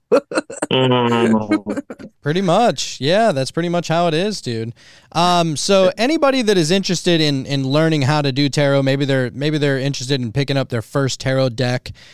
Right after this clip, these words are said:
Speaker 3: Um, you have be-, have been in it for quite some time. What would you say is the best, like, beginner tarot, uh, tarot deck or, or, or, like, t-, uh, style of tarot?
Speaker 1: The first deck I ever got was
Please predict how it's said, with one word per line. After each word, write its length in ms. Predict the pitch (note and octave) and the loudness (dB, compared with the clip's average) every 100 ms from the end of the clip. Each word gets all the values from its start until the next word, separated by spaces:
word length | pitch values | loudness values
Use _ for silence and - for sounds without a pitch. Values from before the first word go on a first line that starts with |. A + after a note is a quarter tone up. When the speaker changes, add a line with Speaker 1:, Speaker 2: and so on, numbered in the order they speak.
| - | -14
Speaker 3:
Um, 480 | - C#3+ C#3 C3+ B2 | -2 0 2 0 -4
you 440 | G2+ C#3 G#3 G3+ F3+ | -4 0 4 4 4
have 260 | E3+ C#3+ | 4 2
be-, 320 | C#3 A2+ B2 G#2 | -4 -6 -8 -4
have 220 | C#3+ C3+ | -2 0
been 160 | D3 | 2
in 120 | C#3 B2+ | 2 -2
it 160 | A2+ | -6
for 320 | - C3 A2+ G#2+ | -4 -2 -2 -6
quite 320 | - C#3 C3 | -2 -2 -2
some 180 | - A#2 | -4 -6
time. 420 | - C#3 B2+ A2+ - - - | -2 -2 0 -4 -8 -14 0
What 100 | A3+ | 0
would 140 | C4 | 2
you 80 | A#3 | -2
say 260 | - F#3 F3+ | 2 2 2
is 140 | B2+ | 0
the 100 | C3 | -4
best, 380 | A2+ C#3+ C#3 D3 | 0 0 0 0
like, 240 | C#3 G#2+ | -2 -2
beginner 500 | C3 A#2 C3+ C#3+ C3+ | -4 -2 0 0 0
tarot, 540 | A#2 C3+ C3 B2 A2 - | -2 -2 0 0 -2 -8
uh, 240 | B2+ A#2 A2+ | -8 -8 -4
tarot 320 | C#3+ C3 B2+ | -2 0 0
deck 360 | A2 B2 A#2 B2 | 0 -2 -2 -4
or, 240 | A2 G#2+ | -4 -4
or, 320 | - B2 A2+ - | -4 -4 -6 -8
or, 300 | B2 A2+ - _ _ | -8 -8 -10 _ _
like, 260 | A#2 A#2 - D3+ _ | -16 -16 -20 -20 _
t-, 180 | - - | -12 -12
uh, 200 | E3 - | -14 -8
style 540 | - - C#3+ C#3+ A#2+ - | -6 -2 0 0 -2 -6
of 140 | A#2+ | -6
tarot? 360 | B2 G#2 - - _ _ _ _ _ - | -4 -4 -8 -18 _ _ _ _ _ -16
Speaker 1:
The 720 | G3+ G#3+ A3+ A3 G#3+ G#3+ F#3+ - _ _ _ _ - | -10 -6 -4 -4 -4 -4 -8 -14 _ _ _ _ -10
first 520 | - A#3 D4 - - | -2 -2 -2 -8 -2
deck 280 | A#3 A3+ - _ | -2 -2 -8 _
I 320 | F#3 F#3+ G3+ F#3 | -4 -2 -4 -8
ever 220 | F#3 G#3 | -8 -8
got 400 | - D3+ C#3+ - | -8 -8 -10 -10
was 400 | F3+ E3 E3 | -6 -6 -8